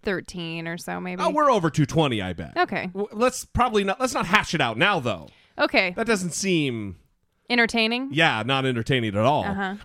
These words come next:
Speaker 2: I do, before we get going, I wanna talk about the intro to the show, which was, uh, a drop for a convention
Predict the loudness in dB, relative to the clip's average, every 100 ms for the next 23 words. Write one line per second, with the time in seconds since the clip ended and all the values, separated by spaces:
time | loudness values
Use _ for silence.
0 | -2 4 4 4 0 2 2 2 0 2
1 | 2 4 2 2 -2 -2 -2 0 0 2
2 | 4 4 2 -2 -2 -4 -4 -2 0 0
3 | -2 0 2 2 -2 -12 _ _ _ _
4 | _ -8 -4 -4 0 2 2 0 -6 _
5 | _ _ _ _ -6 0 4 4 4 4
6 | 2 _ _ -4 0 0 -2 -4 -4 4
7 | 4 4 0 -4 -4